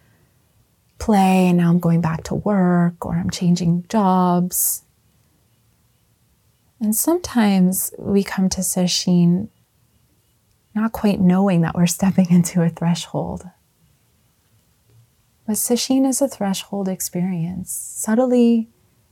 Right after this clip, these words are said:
and on the more kind of coarse level of our lives, narrative of our lives.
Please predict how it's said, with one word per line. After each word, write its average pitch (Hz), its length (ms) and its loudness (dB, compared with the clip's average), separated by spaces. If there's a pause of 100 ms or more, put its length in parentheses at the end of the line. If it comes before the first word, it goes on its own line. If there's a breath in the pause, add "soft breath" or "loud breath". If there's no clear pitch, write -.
(240)
and 185 480 0 (180)
on 190 220 0
the 190 80 0
more 180 640 0 (200)
kind - 220 -8
of 185 360 -10
coarse 185 400 -2
level 190 300 -6
of 196 140 -10
our 208 140 -8
lives, 208 720 -10 (1120)
narrative 180 500 0
of 190 100 -8
our 190 140 -4
lives. 185 680 -8